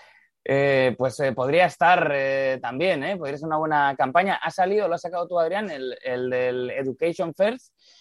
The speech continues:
Eh, os quiero preguntar también por, por ese, porque es de los polémicos y yo cada vez que lo veo me gusta más.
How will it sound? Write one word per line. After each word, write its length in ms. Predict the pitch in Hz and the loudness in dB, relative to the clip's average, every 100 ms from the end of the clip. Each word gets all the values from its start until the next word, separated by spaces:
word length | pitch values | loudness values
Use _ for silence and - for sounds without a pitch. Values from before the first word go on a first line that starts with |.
| _ - | _ -4
Eh, 380 | 156 151 147 139 | 4 6 6 4
os 140 | 139 | 0
quiero 200 | 165 180 | 0 0
preguntar 380 | 180 160 151 135 | 0 0 2 0
también 280 | 131 139 131 | -2 -6 -4
por, 280 | 139 135 123 | 0 0 0
por 160 | 131 | -2
ese, 220 | 147 226 214 | -2 -2 -4
porque 260 | 151 147 | -4 -4
es 80 | 156 | -2
de 100 | 175 | -2
los 140 | 165 | -2
polémicos 600 | - 147 170 220 262 220 - | 0 0 0 -2 0 -2 -2
y 120 | 156 | -2
yo 180 | 175 135 | -2 -2
cada 260 | 131 135 | 0 2
vez 140 | 185 - | 0 -4
que 100 | 160 | -6
lo 100 | 143 | -4
veo 280 | 202 247 - | -4 -6 -6
me 180 | 127 131 | -8 -6
gusta 300 | 131 151 127 | -6 -6 -8
más. 280 | 107 - | -10 -16